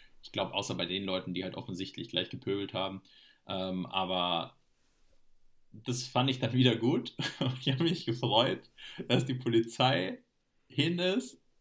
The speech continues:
da end den Aufwand gemacht hat. Also, die waren echt viele Leute, also sechs Mannschaftswägen. Und dann kamen ja dann auch die Pferdestaffeln hinterher. Ähm, also, ja, und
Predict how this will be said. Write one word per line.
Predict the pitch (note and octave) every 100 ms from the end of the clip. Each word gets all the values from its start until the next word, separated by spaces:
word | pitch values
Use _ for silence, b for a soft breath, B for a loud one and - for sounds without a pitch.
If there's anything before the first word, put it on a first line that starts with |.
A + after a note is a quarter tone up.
| -
da | B2+ B2 -
end | D3+ F3
den | F#3
Aufwand | D3+ E3 F#3 E3+
gemacht | E3+ E3 F#3+ E3+
hat. | E3+
Also, | G2+ G2 -
die | G#2
waren | G2+ G#2
echt | G2 - -
viele | F#2+
Leute, | F#2+ G2 G2 G2
also | F#2+
sechs | F#2 G#2+ -
Mannschaftswägen. | G#2+ B2+ B2 - G#2+ A2 A2+ b b
Und | b G2+
dann | G#2
kamen | - G#2+
ja | G#2
dann | G2 G2
auch | G2+
die | -
Pferdestaffeln | - A2+ A#2 - A#2 - A2+
hinterher. | A2+ G#2+ G#2+ A2+ B2 B B B -
Ähm, | G2+ G2 G2 F#2+
also, | - G2+ G2 F#2+ B2+ - _
ja, | - G2+ G2 -
und | G#2+ -